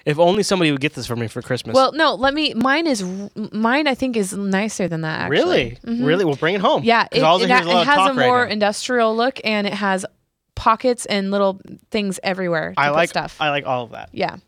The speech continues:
Speaker 1: But, uh, this one is the one that if you
Speaker 2: Okay.
Speaker 1: don't deliver, I'm getting.
Speaker 2: Okay.
Speaker 1: So there you go.
Speaker 2: Okay.
Speaker 1: And we'll have a link to that in the show notes.
Speaker 2: <laughs> Okay. <laughs> Well, here's another Think Geek product,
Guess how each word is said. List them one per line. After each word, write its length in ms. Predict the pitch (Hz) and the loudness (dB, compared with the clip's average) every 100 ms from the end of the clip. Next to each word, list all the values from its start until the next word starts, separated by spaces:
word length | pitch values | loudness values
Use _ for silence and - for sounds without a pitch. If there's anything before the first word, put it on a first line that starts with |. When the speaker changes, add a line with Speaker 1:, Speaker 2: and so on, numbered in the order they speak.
| _ - | _ -10
Speaker 1:
But, 360 | 143 165 151 165 | -2 -2 0 0
uh, 260 | 147 139 120 | 0 -2 -4
this 260 | 131 196 - | -2 -2 0
one 180 | 220 214 | 0 0
is 140 | 156 | -2
the 80 | 160 | 0
one 220 | 160 156 | 2 2
that 140 | 143 135 | 0 -4
if 140 | 104 | -2
you 60 | 147 | 2
Speaker 2:
Okay. 40 | |
Speaker 1:
don't 200 | 170 165 | 2 2
deliver, 380 | 143 139 147 131 | 0 0 0 0
I'm 120 | 123 | -2
getting. 260 | 123 113 - _ - | -2 -6 -8 _ -4
Speaker 2:
Okay. 340 | 247 453 208 - | 0 0 0 -8
Speaker 1:
So 260 | - 180 165 | -2 0 2
there 140 | 165 | 2
you 100 | 160 | 0
go. 220 | 151 151 117 | 0 0 0
Speaker 2:
Okay. 280 | 240 254 196 - | -2 -2 -4 -6
Speaker 1:
And 180 | 139 | -4
we'll 100 | 139 | 0
have 100 | 139 | 0
a 40 | 135 | 2
link 160 | 180 | 2
to 60 | 170 | 2
that 80 | 143 | 0
in 40 | 131 | -2
the 40 | |
show 140 | - | -6
notes. 260 | 123 113 - _ | -8 -10 -20 _
Speaker 2:
<laughs> 60 | _ - | _ 2
Okay. 600 | 277 277 202 - 262 208 - | 4 4 2 0 -2 -4 -10
<laughs> 160 | - - | -16 0
Well, 180 | 254 254 | 4 4
here's 240 | 247 330 | 4 0
another 280 | 339 320 285 | 2 2 2
Think 240 | 269 277 220 | 0 -4 -2
Geek 260 | 226 233 - | -2 -2 0
product, 380 | 214 202 202 | 2 2 -2